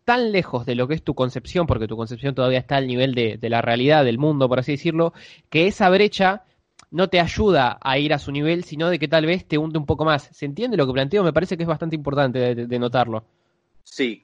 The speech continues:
Speaker 2: como que te referís como que te confunde. O sea,
Speaker 1: Claro,
Speaker 2: que...
Speaker 1: Ponele,
Speaker 2: Te
Speaker 1: ¿no?
Speaker 2: confunde,
Speaker 1: Ponele.
Speaker 2: te da una incógnita que no puedes resolver en el momento, entonces como que te tira para abajo.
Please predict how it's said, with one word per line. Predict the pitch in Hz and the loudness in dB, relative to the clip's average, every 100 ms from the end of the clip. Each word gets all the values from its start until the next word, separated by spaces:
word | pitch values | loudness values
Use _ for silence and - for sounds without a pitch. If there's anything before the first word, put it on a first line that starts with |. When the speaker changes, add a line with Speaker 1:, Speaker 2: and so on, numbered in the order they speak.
| _ _ | _ _
Speaker 2:
como | - 113 113 110 | -10 -8 -8 -8
que | 113 | -10
te | 104 | -10
referís | 113 110 135 | -10 -8 -8
como | 135 117 | -6 -6
que | 110 | -8
te | 107 | -8
confunde. | 107 98 131 110 92 - _ _ _ _ _ _ | -12 -8 -6 -6 -8 -14 _ _ _ _ _ _
O | |
sea, | - 110 156 | -16 -10 -2
Speaker 1:
Claro, | 254 220 151 139 | 2 4 2 0
Speaker 2:
que... | _ _ _ | _ _ _
Speaker 1:
Ponele, | 165 175 156 | 0 4 4
Speaker 2:
Te | 127 | 4
Speaker 1:
¿no? | 139 | 2
Speaker 2:
confunde, | 202 175 190 | 2 -2 2
Speaker 1:
Ponele. | 202 202 - - | 2 2 -2 -6
Speaker 2:
te | |
da | 135 143 143 135 | -4 -2 -2 -4
una | 135 139 135 | -6 -8 -10
incógnita | 135 147 160 160 117 | -10 -10 -8 -10 -10
que | |
no | 120 139 | -12 -12
puedes | 143 143 | -10 -12
resolver | 143 - 135 139 | -14 -20 -20 -14
en | 135 | -12
el | |
momento, | 131 131 135 143 151 | -10 -8 -8 -8 -10
entonces | 123 127 127 127 | -10 -12 -16 -16
como | 110 | -18
que | 107 | -18
te | 101 | -18
tira | 107 117 | -12 -8
para | 107 | -4
abajo. | 113 110 - | -4 -4 -10